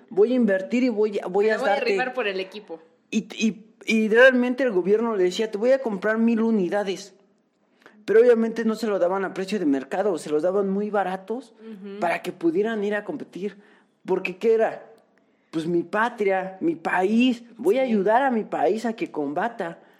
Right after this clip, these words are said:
Speaker 2: Y lo, eh, lo hemos visto que en casi todas las marcas, digo, ya lo vimos con Harley, lo vimos con Indian, entonces si todas están pasando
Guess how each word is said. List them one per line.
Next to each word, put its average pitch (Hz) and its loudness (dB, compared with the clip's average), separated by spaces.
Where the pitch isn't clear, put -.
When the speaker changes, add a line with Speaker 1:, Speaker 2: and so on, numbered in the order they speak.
Speaker 2:
Y 262 -8
lo, 226 -2
eh, 214 -2
lo 220 -2
hemos 233 -4
visto 262 -6
que 202 -2
en 196 -8
casi 226 -2
todas 233 2
las 262 0
marcas, 262 0
digo, 190 -4
ya 190 -2
lo 190 -4
vimos 180 -10
con 175 -10
Harley, 226 -2
lo 190 0
vimos 202 -4
con 226 -2
Indian, 208 -2
entonces 202 -6
si 226 -8
todas 240 0
están 226 -2
pasando 233 0